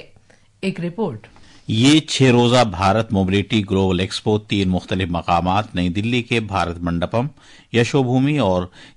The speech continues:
Speaker 2: ग्रेटर नोएडा के इंडिया एक्सपो सेंटर एंड मार्ट में मुनाकिद किया जाएगा।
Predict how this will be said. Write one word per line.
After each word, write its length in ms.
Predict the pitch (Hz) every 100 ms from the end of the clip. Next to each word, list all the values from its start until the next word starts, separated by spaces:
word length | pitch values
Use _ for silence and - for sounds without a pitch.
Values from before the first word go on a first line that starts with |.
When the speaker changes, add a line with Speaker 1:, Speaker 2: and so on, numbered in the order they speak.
| 90
Speaker 2:
ग्रेटर 460 | 92 127 135 139
नोएडा 380 | 127 92 92 107
के 160 | 104 110
इंडिया 440 | - 107 110 127 95
एक्सपो 300 | 87 - 101
सेंटर 340 | 98 95 107
एंड 140 | 90 85
मार्ट 320 | 90 98 104
में 80 | 120
मुनाकिद 460 | 98 85 - 90 82
किया 220 | 104 90
जाएगा। 540 | 87 87 90 87 78